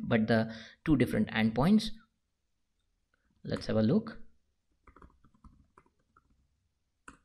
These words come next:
So, so there are two more endpoints. The first one is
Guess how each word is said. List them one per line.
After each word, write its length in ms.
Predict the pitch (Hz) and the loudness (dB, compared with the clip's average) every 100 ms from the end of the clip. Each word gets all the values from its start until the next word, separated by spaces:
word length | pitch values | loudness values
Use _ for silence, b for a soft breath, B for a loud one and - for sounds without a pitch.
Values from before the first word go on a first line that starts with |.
| _ _ | _ _
So, 840 | - - 123 117 113 110 110 110 - _ _ b b b b _ _ _ _ | -6 -2 2 6 6 6 4 0 -14 _ _ b b b b _ _ _ _
so 160 | - - | -8 -2
there 240 | 110 120 127 | 4 6 6
are 60 | |
two 180 | 123 143 | 4 2
more 180 | 139 139 | 4 4
endpoints. 480 | 139 135 160 220 - - B B _ - _ _ _ | 2 2 4 4 2 -4 B B _ -20 _ _ _
The 100 | - | -10
first 280 | - 120 123 | 2 4 4
one 160 | 127 | 4
is 180 | 127 - | 4 2